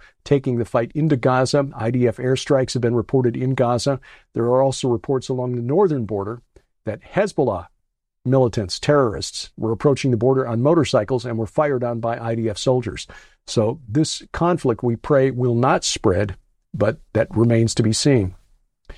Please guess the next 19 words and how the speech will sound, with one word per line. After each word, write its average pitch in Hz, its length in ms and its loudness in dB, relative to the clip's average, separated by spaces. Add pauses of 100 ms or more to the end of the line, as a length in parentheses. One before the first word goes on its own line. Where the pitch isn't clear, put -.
(500)
Uh, 120 240 -4
again, 127 440 0 (440)
this 127 280 -4
taking 143 300 0
place 127 400 0
on 120 100 -8
the 113 80 -4
fiftieth 131 400 -2
anniversary 127 560 -2
of 107 100 -8
the 117 80 -2
Yom 123 300 -2
Kippur 127 340 -2
War. 120 280 0
To 151 120 -4
give 202 160 -2
you 147 140 0 (600)
another 127 340 0
example 120 560 -4